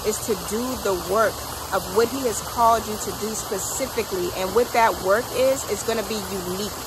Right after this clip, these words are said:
It's not gonna look like someone else's work. So don't compare yourself. Don't be weary. Be encouraged. Stay strong. Be motivated and trust the process. Stay focused on the assignment that God has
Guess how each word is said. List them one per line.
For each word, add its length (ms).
It's 160
not 200
gonna 180
look 380
like 220
someone 360
else's 400
work. 200
So 280
don't 260
compare 440
yourself. 600
Don't 240
be 120
weary. 380
Be 220
encouraged. 680
Stay 280
strong. 680
Be 140
motivated 800
and 120
trust 520
the 80
process. 600
Stay 380
focused 640
on 140
the 140
assignment 720
that 120
God 280
has 180